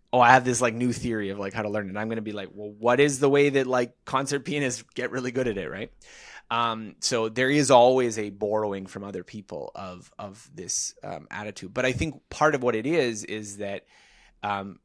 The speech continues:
you know, when you're going and you're learning a skill, you're often restricted in terms of, um,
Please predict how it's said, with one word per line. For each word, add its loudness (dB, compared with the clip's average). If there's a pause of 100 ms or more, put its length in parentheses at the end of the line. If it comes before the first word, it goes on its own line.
you -8
know, 4
when 0
you're 0
going 0
and -4
you're -2
learning -4
a -8
skill, -2
you're -8
often -2
restricted -8 (580)
in -6
terms -4
of, -4 (500)
um, -8